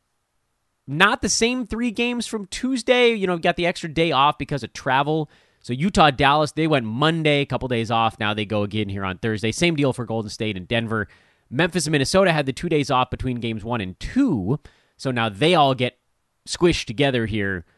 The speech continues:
for game threes. Memphis, Minnesota tied at one. Dallas, Utah tied at one. Warriors are leading the Nuggets two games to nothing. You guys know where I stand on sides by now. I don't really like them.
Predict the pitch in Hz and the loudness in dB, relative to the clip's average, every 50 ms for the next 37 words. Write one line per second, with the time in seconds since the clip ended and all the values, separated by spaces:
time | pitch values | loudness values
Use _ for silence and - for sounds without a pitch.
0 | _ _ _ _ - - 135 131 123 120 - - - 139 151 147 139 135 131 - | _ _ _ _ -4 0 2 2 2 2 -2 -4 -2 0 0 2 2 0 -2 -4
1 | - - - 190 220 208 160 117 87 73 73 - - - - _ _ _ _ _ | -6 -4 0 2 4 4 4 2 -2 -6 -8 -10 -10 -12 -14 _ _ _ _ _
2 | _ _ _ _ _ _ - 175 202 190 196 165 208 214 196 - 233 240 240 220 | _ _ _ _ _ _ 2 2 2 2 2 2 2 2 4 4 4 4 4 6
3 | - 233 220 214 208 202 226 247 247 226 202 190 185 190 180 - 190 185 202 185 | 6 6 6 6 4 2 4 4 4 4 4 4 4 4 2 0 -2 0 2 2
4 | 175 - 185 180 175 170 165 175 175 170 160 160 175 175 170 160 135 143 151 151 | 2 4 2 2 2 2 2 0 0 2 2 2 2 2 2 0 0 -2 -2 0
5 | 156 156 147 143 139 143 147 - 127 123 - - 175 147 147 143 135 - - - | 0 0 0 0 2 2 2 2 0 -2 -4 -4 -2 0 2 2 2 0 -2 -6
6 | 110 110 123 143 143 143 - 117 107 107 - _ _ _ _ _ _ 320 311 339 | -6 -2 0 0 2 2 2 0 -2 -2 -6 _ _ _ _ _ _ 2 6 8
7 | 339 311 214 214 226 233 247 240 233 208 180 170 160 - - - 180 190 185 156 | 8 8 8 6 6 6 8 8 6 6 6 4 2 0 0 0 0 2 2 0
8 | 131 123 123 - - - 156 139 135 135 131 123 117 101 - 101 85 87 90 90 | 0 -2 -2 -6 -2 2 2 4 4 4 2 -2 -4 -6 -6 -4 -4 -4 -4 -6
9 | 80 69 67 - _ _ - 156 185 208 269 285 262 220 180 165 185 226 240 220 | -8 -8 -10 -14 _ _ 2 4 6 6 4 4 2 0 0 0 2 2 4 4
10 | 208 202 170 160 170 180 202 - _ - 92 78 69 - | 4 4 4 4 4 4 4 2 _ -6 -10 -8 -10 -12